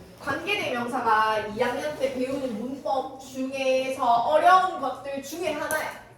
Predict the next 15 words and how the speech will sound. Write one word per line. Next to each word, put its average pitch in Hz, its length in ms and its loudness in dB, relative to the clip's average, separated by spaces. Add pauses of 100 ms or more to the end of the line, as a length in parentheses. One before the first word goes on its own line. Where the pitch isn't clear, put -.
(1120)
그래서 330 760 2
먼저 220 240 0
시작해야 240 340 -4
돼. 196 80 -2
만약에 233 360 0
생각해봐. - 520 -4 (1200)
다음 247 300 -6
달 240 140 -4
시험이야. - 480 -12 (1300)
근데 269 580 -8
관계대명사를 202 1120 -8 (360)
학교에서 392 680 -4
이제 185 160 -10
막 208 180 -12
배웠어. 208 500 -16